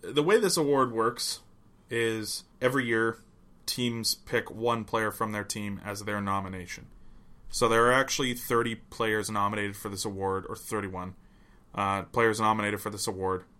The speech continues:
uh, and we know these nominations now. So I pick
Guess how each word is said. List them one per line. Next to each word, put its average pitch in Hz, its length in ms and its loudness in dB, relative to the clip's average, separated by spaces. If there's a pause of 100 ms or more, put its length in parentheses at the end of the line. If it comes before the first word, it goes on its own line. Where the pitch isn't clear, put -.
(600)
uh, 101 280 2
and 104 160 -6
we 117 120 0
know 120 180 2
these 110 200 0
nominations 101 600 -2
now. 92 300 -8 (160)
So 95 240 0
I 98 240 0 (240)
pick 113 220 -2